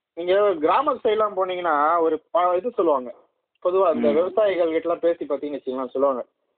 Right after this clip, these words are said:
Speaker 1: "அதெல்லாம் நான்,
Speaker 2: ம், ம்.
Speaker 1: நாங்கெல்லாம் வந்துட்டு மம்முட்டி பிடிச்ச கைப்பா. ஆ,
Speaker 2: ம்.
Speaker 1: நாங்க பாட்டுக்கு இருப்போம், ட-, சாவர வரைக்கும் உழைச்சிக்கிட்டே இருப்போம், பொட்டுன்னு செத்துருவோம்."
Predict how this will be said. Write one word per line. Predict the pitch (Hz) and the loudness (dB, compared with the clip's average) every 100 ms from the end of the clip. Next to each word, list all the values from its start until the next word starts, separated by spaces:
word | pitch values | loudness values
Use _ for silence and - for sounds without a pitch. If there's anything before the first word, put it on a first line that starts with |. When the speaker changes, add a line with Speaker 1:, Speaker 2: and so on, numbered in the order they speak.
| _ | _
Speaker 1:
"அதெல்லாம் | - 117 170 202 | -4 0 2 2
நான், | 202 185 | 4 2
Speaker 2:
ம், | |
ம். | 175 165 | 2 -2
Speaker 1:
நாங்கெல்லாம் | 170 175 202 | -2 0 2
வந்துட்டு | 190 175 175 196 196 185 170 156 139 | 0 -4 -2 0 2 4 2 2 0
மம்முட்டி | 156 202 185 | -2 -2 -2
பிடிச்ச | 160 151 156 | -4 -4 -2
கைப்பா. | 151 151 143 135 135 123 110 _ _ _ _ | 0 -2 0 0 2 0 -4 _ _ _ _
ஆ, | 131 131 131 | -6 -2 0
Speaker 2:
ம். | 123 107 - _ _ - | 0 -4 -10 _ _ -6
Speaker 1:
நாங்க | 131 139 | -2 2
பாட்டுக்கு | 135 190 226 220 202 | 4 4 2 0 0
இருப்போம், | 202 - 233 247 - _ _ - | 0 0 2 0 -4 _ _ -2
ட-, | 170 160 143 135 - - | 2 2 0 -4 -8 0
சாவர | 156 208 | 2 2
வரைக்கும் | 190 180 269 226 | 2 0 2 2
உழைச்சிக்கிட்டே | 208 208 214 240 | 2 -2 -2 0
இருப்போம், | 214 208 254 285 - | 0 0 0 0 -2
பொட்டுன்னு | 202 196 233 | -4 0 0
செத்துருவோம்." | 220 190 - 175 151 160 151 | 0 -2 -2 -2 0 0 0